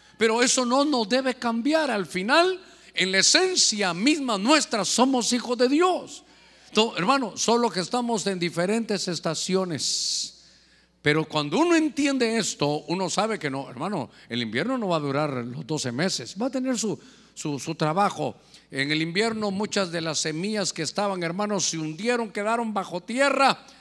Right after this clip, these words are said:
Pero eso que quedó bajo tierra quedó sembrado. Eso va a salir de nuevo y va a florecer en la primavera, en el verano,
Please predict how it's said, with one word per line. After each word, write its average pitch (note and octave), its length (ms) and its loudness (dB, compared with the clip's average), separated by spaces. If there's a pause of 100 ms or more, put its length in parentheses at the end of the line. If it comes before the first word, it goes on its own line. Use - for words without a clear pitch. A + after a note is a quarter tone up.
(340)
Pero D#3+ 280 -2
eso A3+ 220 -2
que F#3+ 160 -4
quedó F3+ 200 0
bajo G3 280 -4
tierra D#4+ 340 -4
quedó F#3 220 0
sembrado. D#3+ 600 -4 (120)
Eso E3 240 -2
va F#3+ 180 0
a - 180 -8
salir E3+ 380 -4
de D#3+ 80 -4
nuevo E3+ 320 -4 (220)
y B2+ 80 -4
va D#3 80 0
a F3+ 40 -2
florecer E3 540 -6
en F3+ 60 -6
la D3 100 -4
primavera, E3+ 460 -4
en D#3+ 60 -4
el D3 100 -4
verano, G3 420 -2